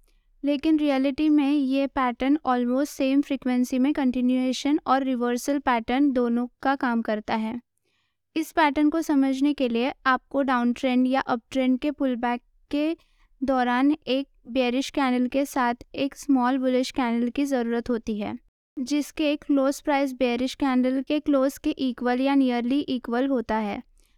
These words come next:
बुलिश कैंडल की बॉडी साइज छोटी होती है और इसे भी छोटे किसी भी फॉर्म का हो सकता है। इस पैटर्न से पता चलता है कि बुल्स एक रैली स्टार्ट करने की कोशिश कर रहे हैं, लेकिन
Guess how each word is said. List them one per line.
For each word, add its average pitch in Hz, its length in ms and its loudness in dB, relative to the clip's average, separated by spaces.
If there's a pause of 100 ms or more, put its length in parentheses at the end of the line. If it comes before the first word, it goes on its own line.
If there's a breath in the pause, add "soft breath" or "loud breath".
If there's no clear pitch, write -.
(360)
बुलिश 294 400 0
कैंडल 302 480 2
की 311 180 -2
बॉडी 254 520 0
साइज 254 440 0
छोटी 285 340 0
होती 294 400 0
है 277 280 0 (100)
और 269 200 2 (100)
इसे 269 460 0
भी 294 400 0
छोटे 269 440 -2
किसी 277 580 -2
भी 285 220 2
फॉर्म 247 400 0
का 254 160 0
हो 302 260 0
सकता - 340 -8
है। 226 120 -6 (420)
इस 302 180 -2
पैटर्न 294 500 2
से 320 160 -2
पता 254 340 -2
चलता 254 360 -2
है 262 280 -2
कि 285 200 -2
बुल्स 262 560 -2 (160)
एक 262 200 0 (120)
रैली 247 440 0
स्टार्ट 247 360 -2
करने 233 320 0
की 262 140 -4
कोशिश 240 420 -4
कर 240 180 -2
रहे 233 360 -2
हैं, 220 260 -4 (520)
लेकिन 294 480 0